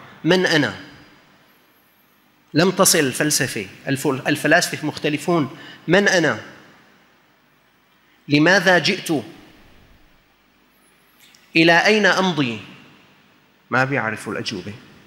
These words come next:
لكن أبناء شرائع السماء يعرفون الجواب.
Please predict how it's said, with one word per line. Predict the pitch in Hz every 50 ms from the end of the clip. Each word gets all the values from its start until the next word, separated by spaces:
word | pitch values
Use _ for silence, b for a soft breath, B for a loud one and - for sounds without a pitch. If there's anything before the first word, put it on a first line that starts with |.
| _ _ _ _ _ _ B B B B B B B -
لكن | 143 147 147 143 147 - 208 202 202 190 175
أبناء | 147 - 143 135 127 139 147 160 180 190 180 - 135 139
شرائع | - - - 131 135 156 180 170 165 156 131
السماء | 139 131 - - - 143 160 170 165 143
يعرفون | 135 104 110 120 - - 175 175 165
الجواب. | 135 123 117 120 113 120 123